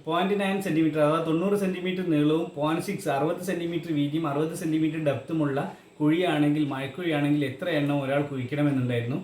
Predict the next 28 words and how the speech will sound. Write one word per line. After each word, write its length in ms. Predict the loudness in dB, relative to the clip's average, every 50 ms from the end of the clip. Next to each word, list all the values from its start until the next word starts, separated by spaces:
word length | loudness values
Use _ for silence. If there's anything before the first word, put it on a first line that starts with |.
| -8 -14 -20 -20 -12 -4
അത് 200 | 0 2 4 4
നാല് 420 | 2 2 2 2 2 2 2 2 0
പോയിന്റ് 240 | 0 0 0 0 0
ഒമ്പത് 560 | 0 -2 -2 -2 -2 -2 -4 -4 -4 -4 -2
കുഴി 180 | 0 2 2
എന്നാണ് 280 | 2 4 4 2 2 2
കിട്ടുന്നത്. 420 | 0 -4 -4 -4 -2 -2 -2 -2
അത് 200 | -4 -4 -4 -4
അഞ്ച് 300 | -2 0 0 0 0 0
കുഴി 280 | 0 0 2 2 4 4
ഒരാൾ 180 | 4 4 2 2
എടുക്കണം. 320 | -2 -4 -4 -4 -4 -4 -6 -8 -12 -20 -20 -14 -10 -6
അതുപോലെ 360 | -4 -2 0 0 0 0 0
കുറച്ച് 280 | 0 0 0 -2 -2
മുന്നേ 240 | -2 -2 -2 -2 -2
പറഞ്ഞ 340 | 0 2 2 2 4 4 4 2 0 -4 -8 -16 -12 -4
പോയിന്റ് 320 | 0 0 2 2 0 0 -4
സിക്സ് 220 | -6 -6 -6 -4
into 260 | -4 -2 0 0 0 0
പോയിന്റ് 280 | 0 0 0 0 0 -2
സിക്സ് 220 | -6 -10 -8 -6
into 180 | -2 2 2 2 4
പോയിന്റ് 340 | 4 4 2 4 2 2 0
സിക്സ് 240 | -4 -4 -4 -4
ചെയ്യുന്ന 460 | -4 -2 0 0 2 2 4 4 2 2 0 -4 -8 -14 -20 -18 -10 -4
റബ്ബറിന് 540 | 0 2 2 2 2 2 2 2 2 0 0
കുഴി 240 | 2 2 4 4 4 2
അല്ലെങ്കിൽ 320 | 0 -4 -4 -2 -2 -2